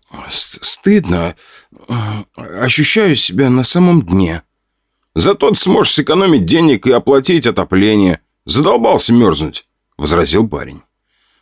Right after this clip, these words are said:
"М, да". Девушка вздохнула и посмотрела, что ей положили. Большая тарелка с ароматным варёным картофелем и зеленью. Ещё более ароматный хлеб.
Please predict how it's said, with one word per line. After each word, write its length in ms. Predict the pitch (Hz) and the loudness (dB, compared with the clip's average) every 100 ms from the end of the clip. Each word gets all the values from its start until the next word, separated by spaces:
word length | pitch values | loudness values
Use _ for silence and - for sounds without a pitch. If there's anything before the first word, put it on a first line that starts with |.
| - | -14
"М, 460 | 80 98 120 101 82 87 | -8 -2 -2 -4 -10 -14
да". 580 | - 90 101 90 82 85 _ _ _ _ - | -10 -4 -2 -2 -6 -10 _ _ _ _ -6
Девушка 440 | 73 87 82 90 | 0 0 0 -2
вздохнула 640 | 78 78 80 82 123 139 143 _ | -4 -4 -2 0 4 2 0 _
и 120 | - 101 | -4 -2
посмотрела, 720 | 147 - 160 - 78 87 113 | 0 0 0 0 0 2 2
что 200 | - - | 0 0
ей 160 | 80 | 0
положили. 680 | 80 85 95 82 - - _ _ _ _ _ _ | 0 0 0 -2 -10 -18 _ _ _ _ _ _
Большая 340 | - 107 - 196 | -2 0 2 2
тарелка 400 | 92 127 147 113 | 4 4 4 0
с 120 | - | 0
ароматным 560 | 90 95 113 101 95 73 | 2 2 2 2 0 0
варёным 400 | 73 80 101 87 | -2 0 2 0
картофелем 640 | 76 69 110 131 135 131 | -2 -2 0 2 2 2
и 140 | 127 87 | 2 -2
зеленью. 600 | 80 76 71 65 60 58 _ _ _ - | -2 -2 -4 -6 -12 -16 _ _ _ -4
Ещё 240 | 87 151 | 0 2
более 340 | 123 90 104 110 | 4 4 4 2
ароматный 460 | 90 78 71 92 | 0 -2 -2 -4
хлеб. 300 | - 73 58 | -2 -4 -4